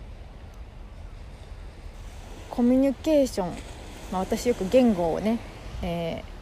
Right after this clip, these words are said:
ー、調べるの好きなんで、コムはなんとかと一緒にっていう意味ですけど、そしてユニフィケーション、まあ、一つになるっていうところがこの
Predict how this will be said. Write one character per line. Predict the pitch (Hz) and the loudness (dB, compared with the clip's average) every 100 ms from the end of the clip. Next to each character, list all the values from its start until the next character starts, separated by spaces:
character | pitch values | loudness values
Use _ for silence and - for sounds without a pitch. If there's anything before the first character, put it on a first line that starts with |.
| - | -12
ー、 | 208 220 | -4 2
調 | 196 | 2
べ | 180 | 2
る | |
の | 175 | -2
好 | - | -4
き | - | -2
な | 202 | 0
ん | 170 | 0
で、 | 170 175 170 - - - - - - | 4 4 2 -4 -12 -12 -12 -12 -4
コ | 349 | 2
ム | 294 185 - - - | 4 4 0 -10 -2
は | 180 | 2
な | 196 220 | 4 2
ん | |
と | - - | 2 -4
か | - | -4
と | - | -4
一 | 185 | -4
緒 | - | -2
に | 190 185 | -2 -2
っ | - - - | -4 -10 -6
て | 170 | -4
い | 175 | -2
う | |
意 | |
味 | 170 | -2
で | 147 | -4
す | 175 - | -6 -6
け | 220 | -2
ど、 | 202 147 - - - | -2 -2 -6 -10 -2
そ | 277 | -2
し | - | 2
て | 359 - - - - | 4 4 0 -10 -6
ユ | 214 | 2
ニ | 226 254 | 4 4
フ | 302 | 2
ィ | |
ケ | - 285 | 2 2
ー | |
シ | 240 | 2
ョ | 151 | -2
ン、 | - - - - - - - - | -8 -12 -14 -14 -14 -14 -12 -6
ま | |
あ、 | 196 | -4
一 | - 370 | 2 0
つ | 285 | 4
に | 226 185 | 2 4
な | 208 | 4
る | 190 | 2
っ | - - - - - - | -2 -10 -12 -14 -8 -2
て | |
い | 180 175 170 | 0 0 -2
う | 165 - - - - - - - - - - - - - - - - - - - - - - - - - - - - | -4 -10 -14 -14 -14 -14 -14 -14 -12 -14 -14 -14 -14 -14 -14 -14 -12 -12 -12 -14 -12 -14 -14 -14 -14 -14 -12 -14 -12
と | - | -2
こ | 190 | 2
ろ | 190 185 175 - - - - - | 4 6 4 0 -10 -12 -10 0
が | 165 139 - - | 0 0 -4 -8
こ | 180 | -6
の | 180 | -6